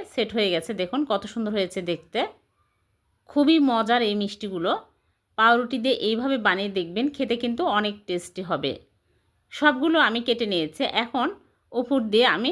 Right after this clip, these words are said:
ফুড কালার দিয়ে দিচ্ছি, দেখতে সুন্দর লাগবে। কাঠারি ভোগ মিষ্টি এরকম কালার দেওয়া থাকে, এজন্য আমি দিয়ে নিচ্ছি। হয়ে গেল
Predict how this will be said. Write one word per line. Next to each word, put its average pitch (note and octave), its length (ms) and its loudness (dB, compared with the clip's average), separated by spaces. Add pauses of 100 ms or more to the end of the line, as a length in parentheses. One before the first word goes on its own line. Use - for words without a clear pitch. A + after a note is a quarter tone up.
(140)
ফুড B3+ 220 -6
কালার A3 280 0
দিয়ে G3 180 0
দিচ্ছি, D#3 300 -6 (200)
দেখতে G3 220 -6
সুন্দর G#3 360 -4
লাগবে। F3 260 0 (960)
কাঠারি C4 300 2
ভোগ B3+ 160 2 (120)
মিষ্টি A#3+ 340 -2
এরকম G3+ 300 -2 (1080)
কালার G3 300 2
দেওয়া F#3 220 0
থাকে, F3 220 0 (100)
এজন্য G#3+ 260 -2
আমি F#3+ 180 -2
দিয়ে F3+ 180 2
নিচ্ছি। D3 340 -4 (1700)
হয়ে C#4+ 240 4
গেল A3+ 180 2